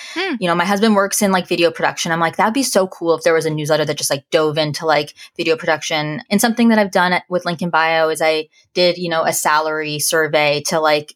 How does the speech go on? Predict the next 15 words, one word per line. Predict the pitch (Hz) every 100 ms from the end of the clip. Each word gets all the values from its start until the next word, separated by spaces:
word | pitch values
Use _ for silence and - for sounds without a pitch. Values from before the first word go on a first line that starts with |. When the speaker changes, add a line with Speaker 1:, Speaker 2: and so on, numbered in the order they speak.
| -
Speaker 2:
have | - 165 165
more | 175 165
salary | 190 165 165
transparency | 156 165 151 170 151 156
within | 156 156
social | 147 151 160
media. | 156 151
I | 147
think | 165
social | - 156 -
media | 160 151 151
is | 151 - - - -
a | 175
really | 175 175 -
underpaid | 160 165 156 - 160 156 151 151